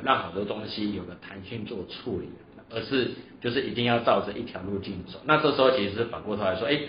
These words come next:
如何我们可以来扩大我们如何去把每件事情都有一些弹性容错的方式去做处理，然后也可以把每件事情都做好。那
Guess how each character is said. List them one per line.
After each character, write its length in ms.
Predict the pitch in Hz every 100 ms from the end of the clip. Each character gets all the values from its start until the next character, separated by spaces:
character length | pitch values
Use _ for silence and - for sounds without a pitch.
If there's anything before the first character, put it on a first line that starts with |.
| -
如 160 | - 123
何 220 | 120 104
我 80 | 87
们 120 | 90 87
可 60 | 120
以 40 |
来 160 | 92 92 -
扩 180 | 139 104
大 160 | 113
我 100 | 92
们 80 | 82 - 85 90 87
如 140 | 104
何 140 | 101
去 280 | 95 123 101 - - -
把 200 | 107 107
每 140 | 107 -
件 180 | 113
事 140 | - 117
情 200 | - 87
都 120 | 113
有 80 | 98
一 80 | -
些 140 | 104
弹 320 | - 98 90
性 260 | - 113 92
容 180 | 87 87
错 80 | -
的 80 | 101
方 260 | - 92 92
式 200 | - 90
去 180 | - 104 -
做 160 | 95 85
处 280 | - 127
理， 80 | 82 - - - - - -
然 80 | -
后 220 | 127 123
也 160 | 98 98
可 80 | 117
以 40 |
把 200 | 104 87
每 120 | 87
件 180 | - 104
事 140 | 98 90
情 120 | 85
都 160 | 92 90
做 260 | - -
好。 800 | - - - - - - - -
那 320 | 156 165 -